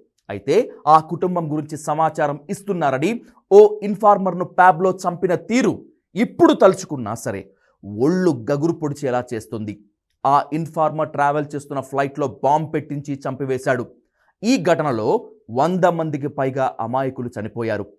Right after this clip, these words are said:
పాబ్లో క్రూరత్వానికి, మూర్ఖత్వానికి ఇంతకు మించిన ఎగ్జాంపుల్ ఉండదు. ఎస్కోబార్కు, అతని ప్రత్యర్థులకు మధ్య జరిగిన హత్యలతో కొలంబియా ప్రపంచ హత్య రాజధానిగా మారిపోయింది. దీంతో అప్పటి వరకు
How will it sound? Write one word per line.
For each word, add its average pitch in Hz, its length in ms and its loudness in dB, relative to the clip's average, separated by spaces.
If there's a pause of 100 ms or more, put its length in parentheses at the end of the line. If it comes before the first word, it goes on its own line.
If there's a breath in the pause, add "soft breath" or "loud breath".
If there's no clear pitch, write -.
(380)
పాబ్లో 165 380 8
క్రూరత్వానికి, 165 800 0
మూర్ఖత్వానికి 160 760 -4
ఇంతకు 175 520 -4
మించిన 170 320 -4 (100)
ఎగ్జాంపుల్ 202 560 4
ఉండదు. 175 400 2 (400)
ఎస్కోబార్కు, 180 800 4 (160)
అతని 185 240 4
ప్రత్యర్థులకు 170 720 0
మధ్య 151 300 -2
జరిగిన 139 340 -4 (100)
హత్యలతో 120 560 -8 (240 soft breath)
కొలంబియా 156 560 2
ప్రపంచ 147 520 -6 (140)
హత్య 139 400 -6
రాజధానిగా 120 600 -4
మారిపోయింది. 107 640 -8
దీంతో 117 540 -2 (220 loud breath)
అప్పటి 233 460 4
వరకు 170 420 -4